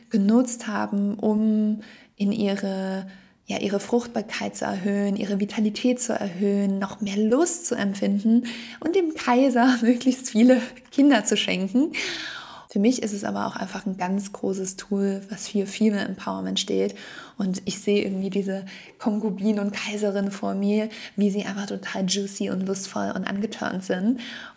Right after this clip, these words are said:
und ihr geilstes Leben leben. <laughs> Ja. Was ist denn jetzt das Yoni-Ei? Also, wie ich eben schon gesagt habe,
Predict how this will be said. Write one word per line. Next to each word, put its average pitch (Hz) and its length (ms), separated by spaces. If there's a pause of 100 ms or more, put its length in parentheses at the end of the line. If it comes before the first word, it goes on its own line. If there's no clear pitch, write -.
und 202 480 (500)
ihr 202 300
geilstes 202 480
Leben 190 280
leben. 190 600
<laughs> - 0
Ja. 202 240 (1120)
Was 247 200
ist 214 240
denn 190 100
jetzt 185 240
das - 160
Yoni-Ei? 180 720 (680)
Also, 202 360
wie 202 100
ich 233 140
eben 202 100
schon 196 180
gesagt 196 420
habe, 208 260